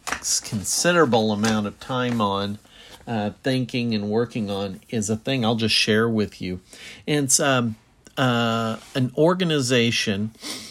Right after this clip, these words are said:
that my wife and I, with the assistance of others, uh, have put together called Friends of Camp Wasatoga.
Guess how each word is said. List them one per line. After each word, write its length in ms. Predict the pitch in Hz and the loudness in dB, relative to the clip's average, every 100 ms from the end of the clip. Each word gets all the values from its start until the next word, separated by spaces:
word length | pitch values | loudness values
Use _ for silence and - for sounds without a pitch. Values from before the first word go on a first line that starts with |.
| - - - - | -20 -20 -20 0
that 340 | 127 117 117 | 2 4 2
my 180 | 123 120 | -2 -2
wife 440 | 117 127 151 160 | 0 2 2 2
and 120 | 160 135 | 0 0
I, 360 | 117 113 117 | 2 2 0
with 260 | 120 117 113 | 0 -2 -2
the 140 | 113 | -2
assistance 640 | 110 - 131 - 135 123 - | 0 2 2 0 0 0 0
of 120 | 107 | 2
others, 580 | 107 98 101 107 - - - | 0 0 -2 -2 -2 -4 -4
uh, 240 | 113 101 | -2 -2
have 320 | 101 107 - | -2 -2 -2
put 180 | - 160 | -2 -2
together 500 | 160 131 110 101 104 | -4 -2 0 0 -4
called 440 | - - 110 98 | -6 -2 0 0
Friends 560 | - - 127 131 143 135 | -4 -2 0 0 0 0
of 160 | 95 - | -2 -4
Camp 380 | - 110 110 | 0 0 0
Wasatoga. 880 | - 87 85 - - - 80 73 - | -4 -4 -2 -4 -6 -8 -8 -10 -16